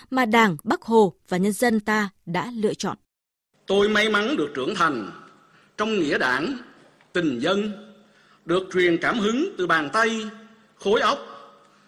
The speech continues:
Speaker 2: sự cần cù, chịu thương, chịu khó và nỗ lực vươn lên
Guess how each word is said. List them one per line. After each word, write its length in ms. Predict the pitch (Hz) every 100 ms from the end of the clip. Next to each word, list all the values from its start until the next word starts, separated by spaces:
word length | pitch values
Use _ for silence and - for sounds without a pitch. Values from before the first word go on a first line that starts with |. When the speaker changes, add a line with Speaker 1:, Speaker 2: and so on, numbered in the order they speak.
| _
Speaker 2:
sự 280 | - 147 165
cần 200 | 185 175
cù, 440 | 165 175 165 135 101 - - _ _ _ _
chịu 260 | 131 139 175
thương, 420 | 226 226 214 214 208 -
chịu 220 | - 123 165
khó 400 | 185 190 254 277 - - - _ _ _
và 220 | 147 143
nỗ 240 | 113 113 214
lực 300 | 156 - -
vươn 220 | 226 226
lên 460 | 214 220 220 214